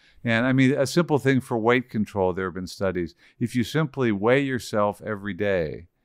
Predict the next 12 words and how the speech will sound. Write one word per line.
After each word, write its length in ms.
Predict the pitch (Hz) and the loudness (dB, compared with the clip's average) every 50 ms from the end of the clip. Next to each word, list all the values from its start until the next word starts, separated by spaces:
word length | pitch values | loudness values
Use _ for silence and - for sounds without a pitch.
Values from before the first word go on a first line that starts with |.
| _ _ _ _ _ _ - | _ _ _ _ _ _ -4
and 360 | 110 98 95 95 95 92 87 | -2 0 2 2 0 -2 -4
force 320 | - - 113 113 104 - - | -4 0 0 2 0 0 -6
yourself 320 | 107 - - 107 104 - - | -12 -6 -4 -6 -6 -4 -6
to 80 | 104 | -8
look 220 | 98 104 110 - - | -6 -6 -6 -6 -8
at 100 | 101 87 | -8 -6
that 140 | 95 90 92 | -6 -4 -2
number, 360 | 101 117 135 143 123 101 95 | -2 -2 -2 -2 -2 -2 -2
you're 180 | 92 95 101 101 | -2 -2 -4 -2
monitoring 600 | 101 107 113 123 127 127 117 104 101 98 95 95 | 0 2 2 2 2 0 -4 -6 -8 -10 -8 -10
your 140 | 95 95 | -10 -12
weight. 400 | 95 110 147 170 151 113 113 110 | -10 -6 -4 -4 -2 -4 -6 -8